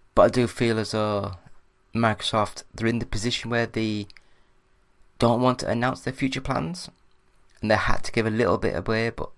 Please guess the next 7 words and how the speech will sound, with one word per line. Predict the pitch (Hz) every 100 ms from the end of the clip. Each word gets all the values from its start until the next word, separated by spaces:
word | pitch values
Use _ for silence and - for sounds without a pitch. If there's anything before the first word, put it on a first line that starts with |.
| -
not | 110 117 -
much. | 98 - - - - _ - - - - _ -
And | 98 95 95 92 90 - _ _ _ _ _ - _ -
people | - 131 123
online | 110 107 104 104 101
were | 104
like, | 104 -